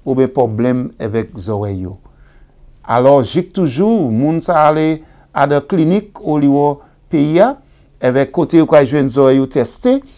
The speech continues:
Avèk minis la ka kontinye travay avèk òganizasyon ki ka gade kont manmay pou tèste,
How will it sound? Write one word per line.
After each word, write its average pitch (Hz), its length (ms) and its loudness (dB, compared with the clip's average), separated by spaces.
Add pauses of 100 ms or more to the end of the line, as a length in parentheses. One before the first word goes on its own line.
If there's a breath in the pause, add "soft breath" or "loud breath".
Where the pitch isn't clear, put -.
(280 soft breath)
Avèk 147 240 -2
minis 160 400 -2
la 208 140 0
ka 196 180 -4
kontinye 185 480 -6
travay 127 500 0 (360 soft breath)
avèk 131 420 -2 (320 soft breath)
òganizasyon 147 960 -2 (120)
ki 139 120 -10
ka 135 160 0
gade 135 360 0
kont - 200 -4
manmay 165 520 2 (240 loud breath)
pou 147 140 -6
tèste, 240 560 0